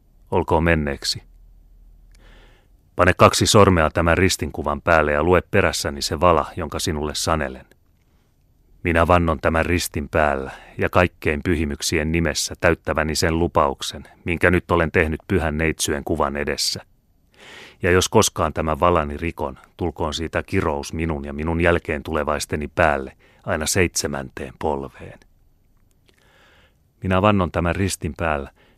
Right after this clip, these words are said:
ja kaikkeen pyhimyksien nimessä täyttäväni sen lupauksen, minkä nyt olen tehnyt pyhän neitsyen kuvan edessä.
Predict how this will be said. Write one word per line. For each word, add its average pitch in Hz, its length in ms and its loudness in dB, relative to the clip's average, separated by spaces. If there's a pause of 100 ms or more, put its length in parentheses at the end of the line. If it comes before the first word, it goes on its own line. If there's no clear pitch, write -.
ja 101 80 0
kaikkeen 92 440 2
pyhimyksien 85 680 0
nimessä 90 400 0
täyttäväni 78 520 0
sen 85 220 0
lupauksen, 76 760 0
minkä 90 220 0
nyt 98 200 2
olen 85 200 2
tehnyt 73 400 -2
pyhän 90 280 2
neitsyen 82 460 0
kuvan 80 340 0
edessä. 76 460 -4